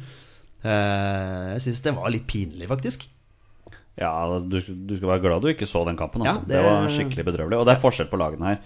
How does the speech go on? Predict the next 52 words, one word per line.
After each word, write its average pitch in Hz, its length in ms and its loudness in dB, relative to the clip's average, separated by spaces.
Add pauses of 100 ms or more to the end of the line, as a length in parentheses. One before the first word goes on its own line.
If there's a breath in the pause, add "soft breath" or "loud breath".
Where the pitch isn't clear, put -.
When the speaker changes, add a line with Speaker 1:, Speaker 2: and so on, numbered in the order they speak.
(420 soft breath)
Speaker 2:
Slovakia 117 760 6 (200)
endte 110 160 -4
på - 140 -6
andreplass 87 540 2
i 95 40 -4
sin 95 240 0
E 95 140 -2
M-kvalgruppe, 82 800 -6
og 98 80 2
du 92 60 4
ser 78 400 -4
det 80 40 -2
er 90 120 6
et 82 40 -6
bra 87 160 4
lag. 95 220 6
Og 92 80 0
der 98 140 8
gjør 104 200 6
vi 92 120 6 (160)
for 107 120 -4
så 90 120 2
vidt 82 100 -2
en 90 80 0
ålreit 85 400 -2
defensiv 85 400 -4
kamp. 139 180 4
Speaker 1:
Mm. 117 140 -6
Speaker 2:
Det 92 80 6
er 85 80 0
det - 160 -10
offensive 85 500 0
der 92 160 10
som 85 140 -2
er 80 140 -2
helt - 200 -8
krise. - 140 -8
Speaker 1:
Ja, 160 220 2
jeg 127 120 4
er 139 40 4
helt 127 200 0
enig. 113 200 -2
Speaker 2:
Men 101 200 6
Makedonia 95 800 2
er 113 80 4
et 123 100 0
lag 90 260 4
som 92 140 -2
skal 107 160 -2
spille 85 360 0 (180)
på 87 100 2
nivå 87 300 2